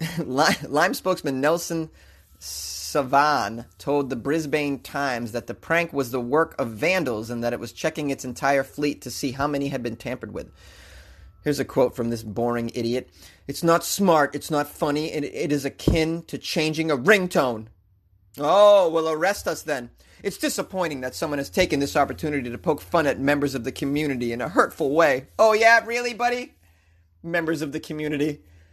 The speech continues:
poke fun. I think they're trying to poke fun at your company. And just have a little fun. Not even poke fun at your company. They're just trying to get laughs in the world, okay?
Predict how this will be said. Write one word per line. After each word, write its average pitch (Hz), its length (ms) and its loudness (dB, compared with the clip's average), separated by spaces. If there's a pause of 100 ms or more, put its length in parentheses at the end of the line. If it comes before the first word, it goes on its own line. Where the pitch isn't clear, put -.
(340)
poke 147 240 0
fun. 139 380 0 (300)
I 170 120 4
think 359 380 -4
they're 185 200 2
trying 190 380 0
to 175 80 -2
poke 170 240 2
fun 165 220 -2
at 147 120 -2
your 165 180 4
company. 120 540 -4 (540)
And - 100 -8
just 240 160 -6
have 247 140 0
a - 20 -2
little 302 180 0
fun. 208 400 4 (160)
Not 415 160 2
even 311 200 -2
poke 254 180 0
fun 247 100 -2
at 226 60 -2
your 202 100 -4
company. 196 260 -2
They're 220 120 -6
just 285 220 -8
trying 226 460 2 (440)
to 208 80 -4
get 190 220 0
laughs 160 500 4
in 151 140 -4
the 143 80 -2
world, 123 440 0
okay? 160 360 0